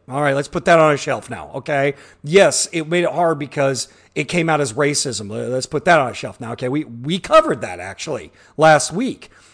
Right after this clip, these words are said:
But I think it was more telling, a lot of the dozens that came up and, and were saying, "It's embarrassing how much I was, I, as a person who hated Donald Trump," they're not saying that they're liberal, they're saying they hated Donald Trump,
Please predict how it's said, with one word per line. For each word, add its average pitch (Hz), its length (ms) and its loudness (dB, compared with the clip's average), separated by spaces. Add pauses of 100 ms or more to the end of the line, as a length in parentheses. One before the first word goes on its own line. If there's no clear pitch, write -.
(140)
But 175 360 2
I 156 160 2
think 196 280 -4
it 160 40 -2
was 143 200 -6
more 196 240 -2
telling, 135 560 -4
a 143 120 0
lot 156 280 2
of 165 80 -6
the 151 80 -4
dozens 143 360 -2
that 143 100 -8
came 151 240 -6
up 143 160 -4
and, 143 260 -10
and 143 600 -6
were 156 100 -4
saying, 170 360 -4 (360)
"It's 185 180 4
embarrassing 185 760 0
how 151 260 0
much 151 320 -2
I 143 80 0
was, 147 220 -4 (160)
I, 170 500 2
as 156 320 0
a 143 380 -6 (200)
person 175 300 -4
who 139 120 -4
hated 190 500 -4
Donald 180 260 0
Trump," 156 300 -8
they're 127 80 -8
not 165 140 -2
saying 202 200 -2
that 180 180 -2
they're 175 120 -2
liberal, 151 420 2
they're 135 140 -2
saying 165 240 -4
they 127 140 -2
hated 185 440 -2
Donald 160 320 0
Trump, 143 380 -6